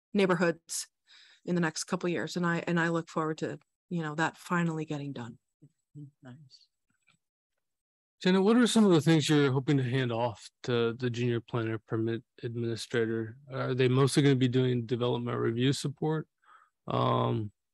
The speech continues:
Speaker 3: or will they be doing more, like, long-term comprehensive planning projects or special planning projects?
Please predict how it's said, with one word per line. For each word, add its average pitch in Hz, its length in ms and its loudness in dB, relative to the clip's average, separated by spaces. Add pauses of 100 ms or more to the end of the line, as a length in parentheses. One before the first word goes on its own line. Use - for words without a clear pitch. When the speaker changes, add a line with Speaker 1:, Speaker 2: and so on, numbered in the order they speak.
(340)
Speaker 3:
or 135 100 0
will 120 160 2
they 120 100 4
be 117 140 0
doing 120 260 2
more, 113 180 0
like, 110 200 0
long-term 117 580 -2
comprehensive 113 680 -4
planning 113 300 -4
projects 110 560 -6
or 120 80 -2
special - 460 -6
planning 113 360 -6
projects? 123 640 -10